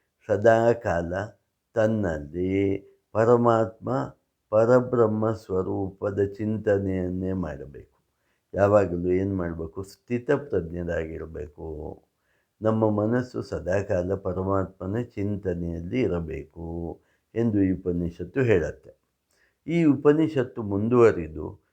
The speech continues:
ವಿವಿಧ ರೀತಿಯ ಪ್ರಾಣಾಯಾಮವನ್ನು ಮಾಡಬೇಕೆಂದು ಉಪದೇಶಿಸುತ್ತದೆ.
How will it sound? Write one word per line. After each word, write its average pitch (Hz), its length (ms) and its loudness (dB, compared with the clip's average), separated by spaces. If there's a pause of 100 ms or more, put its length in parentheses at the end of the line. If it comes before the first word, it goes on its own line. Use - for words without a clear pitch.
(200)
ವಿವಿಧ 147 360 2
ರೀತಿಯ 120 560 2 (880)
ಪ್ರಾಣಾಯಾಮವನ್ನು 101 1120 4
ಮಾಡಬೇಕೆಂದು 95 920 -2
ಉಪದೇಶಿಸುತ್ತದೆ. 82 1080 -10